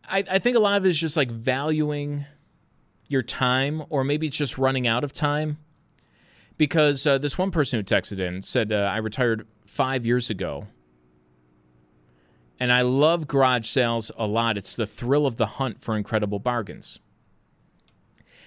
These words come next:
And maybe when I hopefully someday retire, <laughs> maybe when I do that,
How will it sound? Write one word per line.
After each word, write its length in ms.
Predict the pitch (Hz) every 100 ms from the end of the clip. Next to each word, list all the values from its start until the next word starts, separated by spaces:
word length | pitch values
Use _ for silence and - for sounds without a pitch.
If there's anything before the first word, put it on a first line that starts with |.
| -
And 220 | 160 170 175
maybe 460 | 214 240 233 220
when 260 | 190 170 156
I 200 | 147 143 139 _ _ _ _ _ _ -
hopefully 720 | 135 185 - 131 113 98 98 - - -
someday 420 | 156 147 120 113
retire, 640 | 110 101 - 120 98 90 101 _ _ _ _ _ _ _ _ _ _ _ - _ _ _ _ -
<laughs> 60 | 139 - - - 170 143 113
maybe 440 | 156 180 247 262
when 180 | 226 202
I 120 | 175
do 280 | 147 139 156
that, 460 | 139 135 110 92